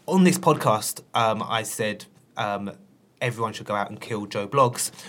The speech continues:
Joe Bloggs could take a, could go to the police and be like, "The, Adam is inciting violence against me,"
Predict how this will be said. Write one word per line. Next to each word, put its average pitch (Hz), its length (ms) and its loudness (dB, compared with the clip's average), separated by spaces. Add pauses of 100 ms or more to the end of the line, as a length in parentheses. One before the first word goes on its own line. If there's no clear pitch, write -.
Joe 147 180 4
Bloggs 123 360 0
could 127 160 -8
take 113 200 -4
a, 113 40 -14 (300)
could - 100 -18
go 135 140 2
to 131 100 -6
the 131 60 -14
police 110 220 -6
and 107 80 -8
be 101 100 -8
like, 98 160 -10
"The, 123 200 -10
Adam 117 240 -6
is 104 280 -10
inciting 110 400 -8
violence 101 320 -8
against - 280 -10
me," 98 240 -14